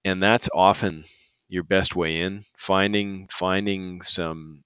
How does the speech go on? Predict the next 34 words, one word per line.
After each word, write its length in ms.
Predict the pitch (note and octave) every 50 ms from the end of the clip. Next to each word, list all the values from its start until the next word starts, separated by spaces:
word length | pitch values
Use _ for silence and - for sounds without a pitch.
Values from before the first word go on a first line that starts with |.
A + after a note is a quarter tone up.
| -
some 300 | - - - D#2+ D#2+ D#2+
lower 300 | E2+ F2+ F#2+ G#2 A2 A2
level 240 | G#2+ G2+ G2 F#2+ F2+
squads 720 | - - - F2 E2 E2 E2 E2 E2 E2 - - - - _ - - - - - _ -
that 180 | - F2 D#2 - - _ -
may 240 | F#2 F#2 F#2+ F#2+ G#2
not 220 | G#2+ G#2+ G#2 G2+
have 200 | G#2+ G2+ G2 F#2+
the 100 | F2 F#2+
budget, 440 | E2 - E2+ E2 E2 D#2+ E2+ E2 D2 _ _ _ -
but 140 | F#2+ F2 E2
are 80 | E2+
gonna 160 | E2 F2+ E2
be 140 | E2+ E2+ D#2+
appreciative 540 | D2+ - - A#2 A2 - G#2+ G2 F#2+ F2 E2
of 40 | E2
having 320 | F2 F2+ F2+ F2 F#2+ G2
you 140 | G2+ G2+ G2
there, 340 | G2 G#2 G2+ G#2 G#2+ G2 -
and 220 | - F2 F2 F2+ F#2
they're 140 | G#2 G#2+
gonna 240 | G2 G#2 F#2+ F2+ E2+
support 480 | - - - - - - G2 F2+ D2+ -
you 260 | F2+ F#2+ G2 G#2+ G#2+
being 320 | F2+ - F#2+ F2 F2+ F2
there 340 | E2+ E2+ E2+ E2+ E2+ E2+ E2+ - - - - - _ _
because 560 | - F#2 - - G#2+ F#2+ E2+ - - - - - _ _ -
they're 180 | G2+ G2 F#2+
a 40 | F#2+
resource 540 | F#2 G2 G2 F2+ F#2 G2 F#2 F2 E2+ - -
they 200 | - F2 E2+ E2+
wouldn't 240 | E2+ F2+ F2 F2 -
otherwise 480 | D2+ F2 F2 E2+ E2 D#2 D#2 D#2 -
have, 400 | - - A2+ G#2 F#2+ F2+ E2 -